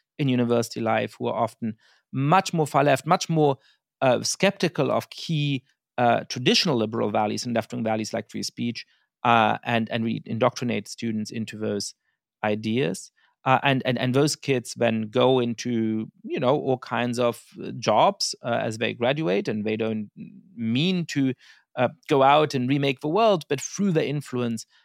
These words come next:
they end up really changing the, the norms and, uh, and, and, and the assumptions of, uh, uh, nonprofit organizations, uh, progressive,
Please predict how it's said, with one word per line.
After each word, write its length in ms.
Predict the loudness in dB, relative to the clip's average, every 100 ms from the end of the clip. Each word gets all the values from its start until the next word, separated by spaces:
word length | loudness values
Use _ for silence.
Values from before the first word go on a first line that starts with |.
| _ 2
they 160 | 2
end 320 | 4 2 4
up 240 | 4 2 0
really 220 | -2 -2
changing 840 | -2 -2 0 0 0 0 0 -4 -4
the, 260 | -2 -2
the 120 | -2 -2
norms 640 | 0 2 2 0 -4 -4
and, 360 | -4 -4 -6 -8
uh, 340 | -4 -2 -2 -2
and, 280 | -4 -4 -6
and, 180 | -6 -6 -6
and 160 | -4
the 100 | -4
assumptions 800 | -2 0 0 0 -2 -2 -6 -10 _ _ _ _ _ 4
of, 480 | 6 6 2 -6 _ -2
uh, 480 | 2 2 4 2 0
uh, 120 | -6
nonprofit 540 | -4 -6 0 2 2 -2
organizations, 1080 | -2 -2 0 0 0 0 -2 0 -2 -4 -6
uh, 300 | -6 -6 -6
progressive, 760 | -10 -2 -2 0 0 -2 -4